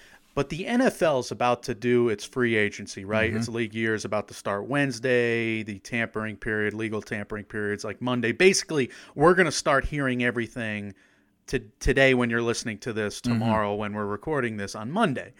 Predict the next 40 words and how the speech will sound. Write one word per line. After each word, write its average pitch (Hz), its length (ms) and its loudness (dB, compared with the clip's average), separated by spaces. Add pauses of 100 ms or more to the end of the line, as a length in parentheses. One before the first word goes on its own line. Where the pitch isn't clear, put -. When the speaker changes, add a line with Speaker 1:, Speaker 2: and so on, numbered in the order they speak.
(600)
Speaker 1:
unless 143 600 4
they 123 500 0
bump 151 340 2
it. 92 140 -6
Now, 123 400 -2 (300)
can 254 240 6
they 240 120 4
do 165 200 -4
all 135 160 0
this 127 260 -4
remotely? 127 540 -2
Is 113 100 -6
it 127 140 -8
worth 156 360 -2
it 165 120 -8
to 151 100 -10
the 131 180 -8
N 123 120 -6
F - 180 -10
L? 190 260 2
Did, 110 340 -12
did 131 180 -8
the 123 100 -4
president 160 480 -4
talk 135 280 -8
to 120 260 -8 (240)
Commissioner 139 440 -8
Roger 120 360 -4
Goodell 180 400 0
about 113 320 -6
this? 113 240 -8 (240)
What 175 120 2
do 247 60 4
you 208 80 0
think 196 260 -6
about 156 200 -6
the 127 200 -14
N 143 120 -4
F 135 240 -6
L, 123 420 -4